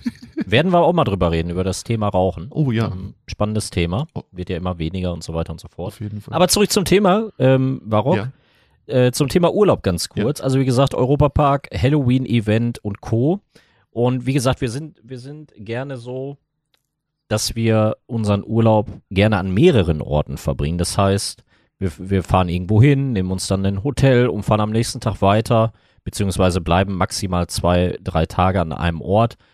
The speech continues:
Speaker 2: fahren weiter, um was anderes zu sehen. Deswegen auch diese, diese Gedanken, dass ein Urlaub langsam rumgeht, anstatt dass man immer am gleichen Ort ist und immer nur das Gleiche macht.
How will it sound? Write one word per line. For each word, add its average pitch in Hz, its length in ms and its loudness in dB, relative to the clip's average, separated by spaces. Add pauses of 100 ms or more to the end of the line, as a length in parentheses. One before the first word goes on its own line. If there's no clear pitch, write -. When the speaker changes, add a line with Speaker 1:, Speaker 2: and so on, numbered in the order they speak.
Speaker 2:
fahren 98 320 0
weiter, 104 260 2
um 95 140 -2
was 92 160 0
anderes 113 560 2
zu 82 120 0
sehen. 76 400 -2 (120)
Deswegen 92 320 0
auch 87 160 -2
diese, 82 380 -2 (280)
diese 82 200 -6
Gedanken, 92 540 -6
dass 92 200 -4
ein 87 120 -6
Urlaub 92 340 -2
langsam 85 520 0
rumgeht, 76 720 -2
anstatt - 300 -6
dass - 160 -10
man 87 100 -4
immer 85 160 -4
am 80 100 -8
gleichen 85 260 -2
Ort 85 160 -2
ist 85 120 -4
und 76 120 -8
immer 92 120 -4
nur 85 120 -2
das 73 100 -6
Gleiche 90 300 -2
macht. 73 260 -10